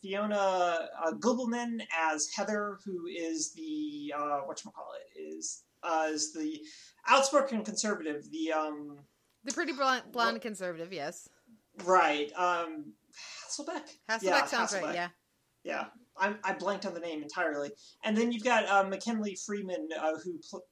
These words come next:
Speaker 1: fills in as, like, the Whoopi, the Joy, uh, as the comedian, basically. And, uh, oh, wait, that's not correct. Hang on. No, McKinley Freeman plays Maxine's, um, son.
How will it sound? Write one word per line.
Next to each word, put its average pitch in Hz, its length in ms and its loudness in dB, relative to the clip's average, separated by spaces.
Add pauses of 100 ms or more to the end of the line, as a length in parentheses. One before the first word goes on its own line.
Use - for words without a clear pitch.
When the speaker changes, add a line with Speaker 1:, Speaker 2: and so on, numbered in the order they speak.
(280)
Speaker 1:
fills 180 260 2
in 180 100 0
as, 156 160 -2
like, 156 200 -2
the 165 80 -6
Whoopi, 156 500 -4
the 151 80 -6
Joy, 147 580 -4 (520)
uh, 147 200 0
as 147 140 -2
the 180 80 -6
comedian, 156 560 -4
basically. 139 640 -6 (220)
And, 147 680 -4 (320)
uh, 214 220 4 (100)
oh, 202 120 -4
wait, 151 260 -6
that's 247 220 -8
not - 200 -8
correct. - 360 -12 (120)
Hang 180 160 -8
on. - 240 -10 (800)
No, 160 320 4 (160)
McKinley 233 440 -2
Freeman 202 360 -4
plays 160 380 -2
Maxine's, 151 680 -6
um, 143 340 -8 (280)
son. 156 460 -2